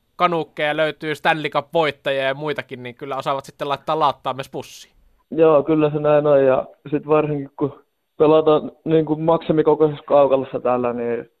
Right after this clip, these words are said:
Speaker 2: kuitenkin ne olla kanukeilla niin paljon taitoa sit siinä, että kyllä ne osaa sit tilan käyttää hyödykseen, jos ne siinä aikaa ja tilaa saa ja löytää tota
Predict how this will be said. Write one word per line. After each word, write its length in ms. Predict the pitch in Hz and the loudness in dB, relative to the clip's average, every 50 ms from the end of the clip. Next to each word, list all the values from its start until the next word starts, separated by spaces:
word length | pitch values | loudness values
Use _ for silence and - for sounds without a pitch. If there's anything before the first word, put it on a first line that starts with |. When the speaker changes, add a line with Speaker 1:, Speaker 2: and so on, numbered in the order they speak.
| _ _ _ _ - | _ _ _ _ -8
Speaker 2:
kuitenkin 400 | 127 123 123 123 120 123 120 123 | -6 -4 -4 -4 -4 -4 -4 -4
ne 60 | 123 | -4
olla 180 | 123 123 117 - - _ _ _ _ _ _ _ _ | -2 -2 -4 -6 -10 _ _ _ _ _ _ _ _
kanukeilla 500 | - 143 143 147 147 147 151 147 147 147 | 0 2 2 2 4 4 4 4 4 2
niin 180 | 147 147 143 139 | 2 0 0 2
paljon 260 | 143 143 139 135 127 | 2 4 4 4 4
taitoa 420 | - 139 135 135 127 131 120 117 | 4 4 4 4 4 2 -2 -2
sit 120 | - - _ | -4 -8 _
siinä, 260 | - 120 120 120 120 113 | -4 -4 -2 -2 -2 -4
että 120 | 110 - | -6 -6
kyllä 120 | - 113 | -8 -6
ne 60 | 117 120 | -6 -4
osaa 180 | 113 117 117 | -4 -4 -4
sit 180 | 110 - _ _ | -6 -8 _ _
tilan 280 | 123 120 120 123 117 | -6 -4 -2 -2 -2
käyttää 340 | - 110 110 - _ - 113 | -2 -4 -6 -4 _ -6 -6
hyödykseen, 580 | 107 120 117 117 113 117 113 - - 113 110 104 | -2 -2 -2 -2 -2 -6 -8 -10 -12 -12 -10 -10
jos 100 | 104 104 | -10 -12
ne 100 | 110 107 | -16 -12
siinä 280 | - 107 107 107 110 110 - _ _ _ _ | -10 -10 -10 -10 -10 -12 -14 _ _ _ _
aikaa 420 | - 117 117 117 - - 117 113 110 | -2 0 0 0 0 0 0 2 2
ja 80 | 110 | 0
tilaa 380 | - - 120 117 113 113 110 107 - | -2 -2 -2 0 0 0 0 0 -2
saa 180 | 113 110 110 | -2 0 0
ja 100 | 107 107 | 0 -2
löytää 360 | 107 107 104 104 - 107 104 101 | -2 -4 -4 -6 -6 -8 -6 -6
tota 280 | 107 104 110 107 - | -6 -6 -6 -6 -8